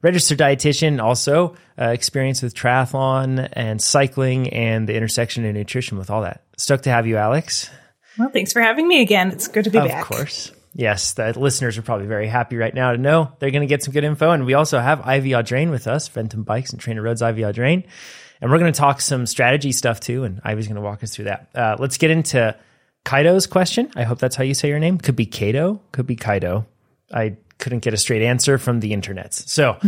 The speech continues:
Speaker 1: uh, it says,
Speaker 2: <laughs>
Speaker 1: "I was just wondering if dates were a healthy way to fuel your ride. There are a lot of carbs in them, but also a lot of sugar. If fueling with only dates, will it be bad for my health? Also, do you have any tips for cheap, high carb alternatives to gels and drink mix?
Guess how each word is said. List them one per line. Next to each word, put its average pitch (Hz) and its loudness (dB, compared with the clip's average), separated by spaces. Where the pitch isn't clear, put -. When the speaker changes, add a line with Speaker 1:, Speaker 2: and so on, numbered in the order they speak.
Speaker 1:
uh, 127 2
it 196 4
says, 151 0
Speaker 2:
<laughs> - -8
Speaker 1:
"I 160 2
was 156 4
just 180 2
wondering 156 0
if 123 -4
dates 147 -4
were 131 0
a 120 0
healthy 123 -2
way 110 -4
to - -10
fuel 107 -6
your 101 -6
ride. 117 -2
There 139 4
are 131 6
a 131 4
lot 120 4
of 117 2
carbs 170 2
in 147 -2
them, 151 0
but 131 0
also 127 0
a - -4
lot 107 -2
of 104 -6
sugar. 175 0
If 165 -2
fueling 165 0
with 143 0
only 165 4
dates, 107 -4
will 131 0
it 123 0
be 123 -2
bad 120 4
for 131 -6
my 120 0
health? 117 -2
Also, 117 0
do 113 -2
you 110 4
have 110 2
any 143 2
tips 131 -4
for - -6
cheap, 131 -4
high 135 2
carb 117 0
alternatives 123 -2
to - -6
gels 113 -2
and 110 -10
drink 147 -4
mix? 147 -2